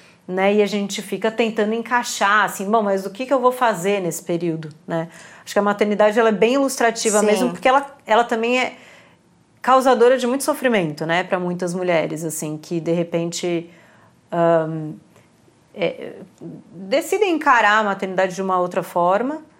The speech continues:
Speaker 1: ah, podem, né, porque isso às vezes não é
Speaker 2: Uhum.
Speaker 1: privilégio de todo mundo, mas ainda assim ela é bem carregada com culpa, mas mesmo, mesmo quando não, mesmo,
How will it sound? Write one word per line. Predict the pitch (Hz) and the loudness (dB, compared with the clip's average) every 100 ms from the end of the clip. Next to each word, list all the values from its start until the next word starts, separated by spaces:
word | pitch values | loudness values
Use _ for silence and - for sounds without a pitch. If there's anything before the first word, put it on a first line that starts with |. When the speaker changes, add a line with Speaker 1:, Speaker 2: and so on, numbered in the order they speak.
| _ _ _ _ _ | _ _ _ _ _
Speaker 1:
ah, | 175 175 175 170 165 165 160 160 175 - _ | -4 0 0 0 -2 -4 -6 -8 -12 -18 _
podem, | 208 190 196 208 240 269 277 - | 2 4 4 6 4 2 -6 -4
né, | 165 180 202 | -2 -2 -4
porque | - - | -10 -6
isso | 170 185 | -4 -2
às | 170 165 | -2 -2
vezes | 165 175 | -4 -2
não | 180 | -2
é | |
Speaker 2:
Uhum. | 180 | -2
Speaker 1:
privilégio | 170 180 175 170 196 233 247 | -2 0 0 2 2 2 -2
de | 208 180 | -6 -10
todo | 185 170 | -8 -6
mundo, | 175 202 247 254 - - - - _ | -6 -6 -8 -10 -18 -20 -20 -20 _
mas | 185 190 190 202 202 | -6 0 2 2 2
ainda | 220 262 | 2 2
assim | 285 - 277 311 | 0 0 0 4
ela | 269 | 2
é | |
bem | 240 | 2
carregada | 285 294 277 269 | 0 2 4 2
com | 269 254 | 0 -6
culpa, | 254 247 269 254 254 185 170 175 | 0 2 2 0 0 2 4 2
mas | 220 220 | 0 -2
mesmo, | 220 285 440 440 262 | -4 0 2 0 0
mesmo | 294 349 359 | 0 0 -2
quando | 311 320 | -2 -2
não, | 277 240 262 | 0 0 0
mesmo, | 208 226 254 262 240 196 | 0 -2 -2 -4 -4 -4